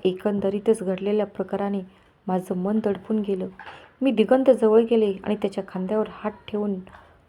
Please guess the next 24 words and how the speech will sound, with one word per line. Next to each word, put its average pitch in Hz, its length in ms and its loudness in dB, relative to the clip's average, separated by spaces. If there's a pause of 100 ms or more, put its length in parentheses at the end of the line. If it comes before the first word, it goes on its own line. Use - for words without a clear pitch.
म्हणाले, 190 340 -4
"दिगंत 214 400 -4 (520)
व 214 120 4
वल्लरी, 208 420 0 (440)
तू 262 60 -2
इथे 240 220 -2
काय? 190 200 -4 (840)
म्हणजे 190 380 -2 (220)
मला 196 240 -2
म्हणायचंय 202 520 -2 (460)
की 247 80 -2
झाली 214 300 2
का 262 120 4
सगळी 202 380 0
तपासणी? 190 460 -8 (640)
नक्की 190 280 -2
काय 220 300 -2
बोलायचं 196 500 -2 (520)
यासाठी 190 520 -2 (120)
तो 196 80 0
शब्द 202 400 -2 (760)
गोळा 196 220 4
करत 226 340 -2
असावा 190 340 -6